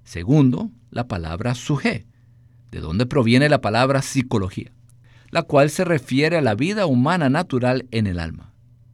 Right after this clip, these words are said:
Y tercero, la palabra zoé, la cual denota la vida eterna de Dios, la vida divina. Por tanto, decir que el espíritu humano regenerado es zoé,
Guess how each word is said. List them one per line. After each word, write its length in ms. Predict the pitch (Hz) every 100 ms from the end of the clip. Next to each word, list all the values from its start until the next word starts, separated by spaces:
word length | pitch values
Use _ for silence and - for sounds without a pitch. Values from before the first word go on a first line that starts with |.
| _ -
Y 100 | 120
tercero, 640 | 190 87 - 190 208 240 - _ _ _
la 200 | - 92
palabra 720 | - 80 107 123 120 123 123 120
zoé, 560 | - - 92 104 95 - - _ _ _ _ _ -
la 140 | 87
cual 400 | - 127 147 165
denota 680 | 123 95 104 147 160 170 175
la 200 | 101 85
vida 520 | 101 160 233 269 87
eterna 800 | 110 92 _ 165 214 254 202 143
de 140 | 110
Dios, 420 | 82 82 - - _ _ -
la 240 | 107 110
vida 360 | 123 254 226 139
divina. 420 | 107 80 - - _ _ _ _ _ _ - - - -
Por 160 | 180
tanto, 480 | - 262 226 - -
decir 520 | - 131 - 240 196 -
que 80 |
el 80 | 120
espíritu 640 | 117 - - 262 262 - 139
humano 440 | 123 151 170 160
regenerado 840 | 135 123 131 110 101 135 160 113
es 180 | 135 208
zoé, 680 | - - 87 85 110 85